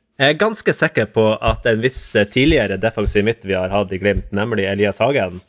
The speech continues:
jeg tror han hadde talen klar til sånn her post-match-intervju, der han skulle lang ut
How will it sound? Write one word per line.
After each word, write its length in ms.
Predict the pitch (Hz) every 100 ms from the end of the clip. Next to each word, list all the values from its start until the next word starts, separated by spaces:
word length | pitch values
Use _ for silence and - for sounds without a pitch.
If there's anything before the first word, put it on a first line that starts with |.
| _ _ _ _ _
jeg 120 | 117 117
tror 200 | 190 147
han 200 | 165 151
hadde 360 | 127 107 - _
talen 540 | - 135 165 185 101 98
klar 480 | - 139 127 92 - _ _
til 140 | - 98
sånn 160 | - 98
her 220 | 101 98
post-match-intervju, 1400 | - 117 107 - 110 - - - 123 123 135 127 113 87 -
der 80 | 101
han 80 | 107
skulle 300 | - 120 131
lang 240 | - 185 151
ut 360 | 131 - _